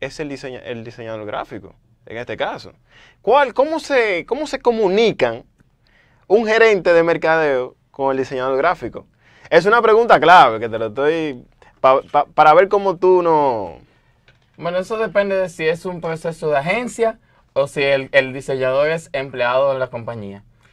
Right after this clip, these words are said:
Speaker 1: Ah,
Speaker 2: Si
Speaker 1: pero
Speaker 2: es
Speaker 1: ¿cuál es la gran diferencia?
Speaker 2: el proceso de agencia,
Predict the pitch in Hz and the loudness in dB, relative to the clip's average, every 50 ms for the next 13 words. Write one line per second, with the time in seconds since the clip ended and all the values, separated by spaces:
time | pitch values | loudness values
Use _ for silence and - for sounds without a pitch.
0 | _ _ - - 143 151 143 170 170 127 123 113 143 143 147 139 127 117 117 117 | _ _ 0 4 4 6 6 4 2 0 0 0 0 2 2 2 0 0 -2 -4
1 | 117 110 104 101 101 101 98 92 98 - 90 - - - _ _ _ - 143 151 | -6 -6 -8 -10 -10 -12 -12 -14 -16 -20 -20 -20 -20 -20 _ _ _ 2 2 2
2 | 156 160 156 - 165 160 160 180 170 190 202 202 202 190 202 190 185 175 165 - | 2 0 -2 -6 -6 -6 -8 -10 -10 -4 -2 -2 -2 0 0 -2 -4 -4 -6 -6
3 | 147 139 139 | -6 -6 -6